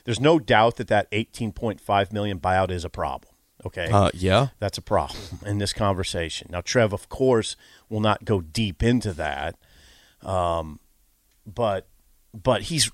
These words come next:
Speaker 1: that, I mean, money's always an issue, and they're ra-, you know, they're raising money for various things, the Go Big project and all that.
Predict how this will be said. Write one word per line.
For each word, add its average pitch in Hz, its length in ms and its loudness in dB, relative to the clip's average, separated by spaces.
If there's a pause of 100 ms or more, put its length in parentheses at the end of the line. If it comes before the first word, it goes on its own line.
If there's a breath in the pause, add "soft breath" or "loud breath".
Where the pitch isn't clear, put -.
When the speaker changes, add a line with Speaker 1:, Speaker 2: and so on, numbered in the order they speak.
Speaker 1:
that, 143 200 2 (200)
I 135 80 4
mean, 139 260 2
money's 139 500 4
always 117 500 4
an 92 120 -2
issue, 73 600 -2 (480 soft breath)
and 104 100 -2
they're 123 140 8
ra-, 107 420 4
you 135 100 2
know, 107 120 6
they're 120 140 6
raising 101 480 2
money 98 220 0
for 101 140 -6
various 98 480 0
things, 92 600 -6
the 101 80 -6
Go 92 180 0
Big 90 260 -2
project 90 480 -2
and 87 80 -6
all 87 180 -2
that. 90 380 -2